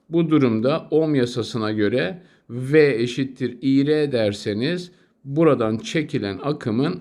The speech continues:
altı amper olduğunu görürsünüz. Çünkü altı kere bir bize üretecin gerilimini verecektir. Bir daha söylüyorum.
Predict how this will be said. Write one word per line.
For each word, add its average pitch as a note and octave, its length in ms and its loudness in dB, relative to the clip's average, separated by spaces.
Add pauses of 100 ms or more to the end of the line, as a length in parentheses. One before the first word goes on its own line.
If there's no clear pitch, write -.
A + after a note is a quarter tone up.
altı C3 360 0
amper B2 340 0
olduğunu C3+ 500 0
görürsünüz. C#3+ 720 0 (340)
Çünkü A#2+ 280 -4
altı C3 440 0
kere G2+ 340 2
bir D#3+ 340 0 (320)
bize C#3 460 2
üretecin C3+ 640 -2
gerilimini B2+ 800 -2
verecektir. B2 720 0 (1200)
Bir C3 140 4
daha G#2 180 4
söylüyorum. C#3 640 0